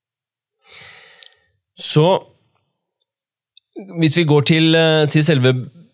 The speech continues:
kronen og, og så videre, og reglene som gjelder om arbeidstid, da, hvis vi ser det i sammenheng med fleksitid, så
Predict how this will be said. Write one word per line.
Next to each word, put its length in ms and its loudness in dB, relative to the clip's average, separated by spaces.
kronen 680 0
og, 240 0
og 180 -2
så 140 -4
videre, 260 0
og 160 2
reglene 380 -2
som 100 -2
gjelder 220 0
om 100 -6
arbeidstid, 680 -2
da, 80 2
hvis 180 -2
vi 80 -4
ser 220 0
det 100 2
i 80 0
sammenheng 440 0
med 120 -2
fleksitid, 560 -6
så 240 0